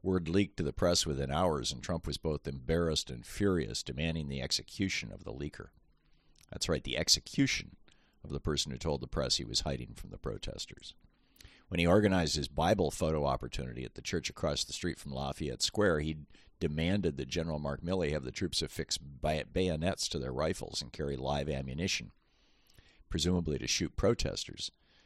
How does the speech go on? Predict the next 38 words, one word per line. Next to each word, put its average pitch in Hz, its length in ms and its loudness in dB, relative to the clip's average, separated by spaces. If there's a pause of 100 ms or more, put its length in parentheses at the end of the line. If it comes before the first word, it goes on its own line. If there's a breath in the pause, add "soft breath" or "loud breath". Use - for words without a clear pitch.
(200 soft breath)
Milley 90 180 2
refused, 80 560 4
but 65 120 0
apparently 80 400 2
went 78 180 2
along 87 300 2
with - 100 -4
Trump's - 320 -2
desire 71 400 0
to 58 80 -6
clear 90 340 2
the 62 220 -2
area 76 300 2
with - 180 -8
tear 92 240 -2
gas. - 480 -10 (800 soft breath)
The - 60 -10
next 101 180 2
time, 76 240 2
Trump 85 260 0
will 78 60 2
make 73 180 -2
sure - 180 2
his 69 140 2
chairman 78 320 -2
of 64 80 -6
the 65 60 -4
Joint 71 280 -4
Chiefs - 360 0
is 65 100 0
somebody 73 320 2
willing 80 320 0
to 64 80 -4
repeat 69 380 -4
Nixon's 69 400 -4
Kent - 280 -4
State 92 300 0
slaughter, - 460 -4